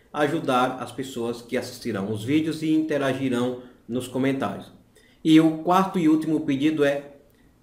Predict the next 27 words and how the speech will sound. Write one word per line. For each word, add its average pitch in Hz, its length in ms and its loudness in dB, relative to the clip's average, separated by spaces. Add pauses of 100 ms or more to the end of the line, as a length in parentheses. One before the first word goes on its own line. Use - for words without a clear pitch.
(180)
pegue 202 200 2
esse 190 180 -2
vídeo, 139 320 -2
compartilha 151 580 -2
nas 160 200 -2
suas 123 580 -4
redes 131 240 -2
sociais, 117 800 -2 (100)
grupos 113 320 -8
de 113 80 -2
WhatsApp. 110 680 -2 (480)
Dessa 113 220 -4
forma 123 340 -4
você 127 240 -6
ajudará 131 500 0
outras 147 320 -2
pessoas 120 540 -6
com - 140 -8
esse 110 120 -6
conhecimento 151 760 -2 (400)
e, 160 320 4
mais 139 260 2
uma 147 160 0
vez, 123 260 -2
estará 123 320 -6
me 120 120 -2
ajudando 110 640 -2